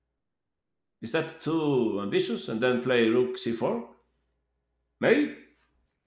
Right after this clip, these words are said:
Okay, Titan Chess, congratulations. You played exactly like Anton. Aha. Little Grandmaster and Sabham Aditya, you can maybe play that check later, no?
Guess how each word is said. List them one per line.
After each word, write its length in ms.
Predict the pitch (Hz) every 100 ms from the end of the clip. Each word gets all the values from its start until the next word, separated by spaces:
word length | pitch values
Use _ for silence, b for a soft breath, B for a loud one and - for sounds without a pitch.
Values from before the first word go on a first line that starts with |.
| _
Okay, 460 | 202 214 247 247 190
Titan 340 | 208 214 196
Chess, 460 | 170 202 127 - - B B B B
congratulations. 1000 | 147 160 151 190 220 - 92 - - - _ _ -
You 140 | 127
played 300 | 127 151 156
exactly 520 | 151 123 165 170 - 123
like 340 | 113 98 - - - _ _ _ _ -
Anton. 560 | 110 101 120 98 80 78 _ _ _ _ _ _ _ _ _ _ _ _ _ _ _ _ -
Aha. 540 | 90 104 101 85 - - _ _ _ _ -
Little 240 | 120 131
Grandmaster 800 | 131 160 160 156 143 151 143 131
and 100 | 120
Sabham 480 | 143 143 131 135 123
Aditya, 760 | 123 117 139 139 131 113 104
you 120 | 139 190
can 200 | 214 208
maybe 440 | 208 202 185 170
play 200 | 170 180
that 360 | 175 165 - -
check 300 | 156 156 165
later, 300 | 180 - 98
no? 380 | 110 151 143